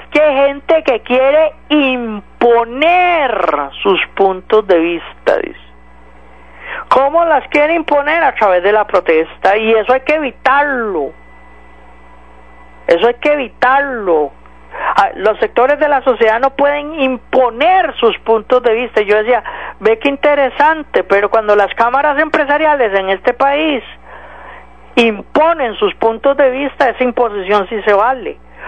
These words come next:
porque en ella no hay protesta social. O sea, de lo que se trata es de imponer, pero no por la vía de la protesta social, sino por otras vías.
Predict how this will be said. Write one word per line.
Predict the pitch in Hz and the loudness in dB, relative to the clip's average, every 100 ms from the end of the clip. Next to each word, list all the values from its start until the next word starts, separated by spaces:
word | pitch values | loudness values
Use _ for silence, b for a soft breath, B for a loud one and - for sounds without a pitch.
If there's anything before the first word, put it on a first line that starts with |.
| B | B
porque | - - - 214 202 | -2 0 0 -2 0
en | 202 | 0
ella | 226 262 | 0 2
no | 254 | 0
hay | |
protesta | 247 240 240 262 - 202 175 | 0 -2 0 0 0 -2 0
social. | 151 220 285 277 147 - - - - - - - - - - B B B B B | 0 2 2 0 -4 -12 -20 -20 -20 -20 -20 -20 -20 -20 -20 B B B B B
O | 190 214 | 0 2
sea, | 262 277 233 160 - - | 2 2 2 0 -6 -2
de | 240 | 0
lo | 233 | 2
que | 247 220 | 0 0
se | 226 | 0
trata | 220 269 277 277 330 330 320 | 2 2 2 2 2 2 2
es | |
de | 339 349 | 0 -2
imponer, | 302 285 254 226 285 359 392 | -2 0 0 0 0 0 -2
pero | - 302 240 | -2 0 0
no | 233 240 | 0 0
por | 339 | 0
la | 311 254 | 2 2
vía | 262 330 339 | 2 2 2
de | |
la | 262 226 | 0 0
protesta | 208 - 220 294 262 | -2 0 -2 0 0
social, | 220 254 311 294 | 0 2 2 2
sino | 226 208 | 2 0
por | 202 247 | 0 -2
otras | 247 262 220 | 0 0 0
vías. | 269 277 185 | 0 2 0